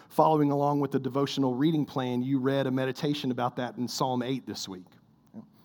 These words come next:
"Let dry land appear," and it was so. Verse ten, "God called the dry land earth, and the waters that were gathered together he called seas, and God saw that it was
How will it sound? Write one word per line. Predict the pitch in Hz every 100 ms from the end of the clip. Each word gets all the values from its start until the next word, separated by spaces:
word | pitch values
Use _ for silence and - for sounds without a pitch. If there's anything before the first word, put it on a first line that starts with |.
| _ _ _ _ _ _ _ _ -
"Let | 135 165
dry | 151 170
land | 170 175 175
appear," | - 151
and | 147
it | 147
was | 139
so. | - 180 143 120
Verse | 135 -
ten, | - 139 107 - - -
"God | 170 165
called | - 185 185
the |
dry | 147 170 165
land | 165 160 -
earth, | 196 165 117 - - - _ _ -
and | -
the | 135
waters | 131 151 156 151
that | 151
were | 135
gathered | 143 147 143
together | - 143 143 139
he | 127
called | - 139 135 -
seas, | - 185 143 117 107 101 - - - -
and | 120
God | 139 135 127
saw | - 143 131
that | 123 117
it |
was | 117 117 -